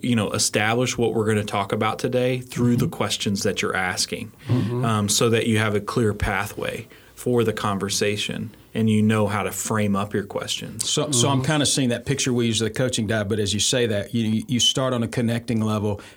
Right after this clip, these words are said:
Speaker 2: and then you go to the celebration level, and you could see, I,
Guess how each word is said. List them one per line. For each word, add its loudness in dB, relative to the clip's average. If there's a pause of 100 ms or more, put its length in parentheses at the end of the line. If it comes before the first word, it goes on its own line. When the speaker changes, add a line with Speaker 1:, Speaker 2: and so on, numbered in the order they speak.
Speaker 2:
and 0
then 2
you 2
go 0
to 0
the 0
celebration 0
level, -2
and 0
you -2
could -4
see, 2
I, -2